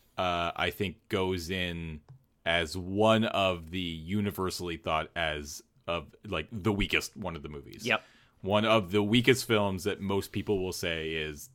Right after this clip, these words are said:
Speaker 1: Thor two. So
Speaker 2: Yep.
Speaker 1: I, I am excited to check it out again and, and hopefully be pleasantly surprised.
Speaker 2: Yeah.
Speaker 1: Because my expectations are pretty low,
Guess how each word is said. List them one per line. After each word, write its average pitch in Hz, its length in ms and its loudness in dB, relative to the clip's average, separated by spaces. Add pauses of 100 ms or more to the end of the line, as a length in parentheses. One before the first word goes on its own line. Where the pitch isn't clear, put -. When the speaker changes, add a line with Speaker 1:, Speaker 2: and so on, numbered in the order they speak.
Speaker 1:
Thor 78 180 -2
two. - 200 -18 (240)
So - 180 -6
Speaker 2:
Yep. 76 180 -4 (600)
Speaker 1:
I, 131 120 10
I - 20 10
am 160 100 6
excited 147 420 4
to 135 120 0
check - 320 2
it 123 80 4
out 120 160 4
again 113 320 4
and, 101 320 -2
and 90 500 -4 (560)
hopefully 127 500 2
be 117 140 4
pleasantly 120 520 0
surprised. 131 520 0
Speaker 2:
Yeah. 180 220 2 (720)
Speaker 1:
Because 110 320 2
my 107 180 6
expectations 110 720 0
are 101 40 0
pretty 110 220 0
low, 95 360 0